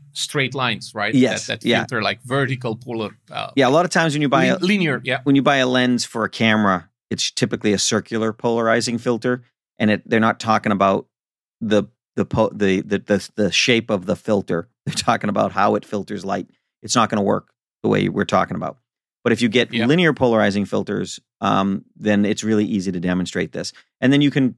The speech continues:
Speaker 2: draw your own conclusions. There is a little bit of a controversy here. There are people who are, like, insisting that the, the light is rotated, and, and that's a potential explanation, but that doesn't seem to be a good way to prove it. And quantum would seem to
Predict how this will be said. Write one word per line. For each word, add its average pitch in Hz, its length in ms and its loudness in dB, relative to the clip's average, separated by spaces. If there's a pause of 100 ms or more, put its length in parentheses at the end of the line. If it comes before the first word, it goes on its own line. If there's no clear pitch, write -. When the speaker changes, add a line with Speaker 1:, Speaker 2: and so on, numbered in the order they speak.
Speaker 2:
draw 123 160 0
your 113 120 0
own 104 60 -4
conclusions. 95 500 -12
There 123 220 0
is 180 160 2
a 175 80 6
little 156 240 2
bit 143 180 0
of 143 120 0
a 123 100 2
controversy 135 640 -2
here. 147 320 -2 (380)
There 113 140 2
are 113 160 4
people 120 380 0
who 117 120 0
are, 113 140 2
like, 110 220 2
insisting 113 580 0
that 110 160 -2
the, 98 100 -2 (240)
the 101 80 -4
light 101 280 2
is 92 100 -2
rotated, 123 640 0 (720)
and, 110 300 2
and 107 160 2
that's 110 420 2
a - 100 -2
potential 113 540 -2
explanation, 117 640 0
but 110 240 -4
that 101 80 -8
doesn't 104 280 0
seem 107 200 0
to 101 40 0
be 101 200 0
a 101 40 0
good 95 200 0
way 101 120 2
to 90 60 0
prove 127 320 0
it. 143 140 2
And 101 180 -2
quantum 110 460 0
would 95 140 -2
seem 98 240 0
to 95 180 -2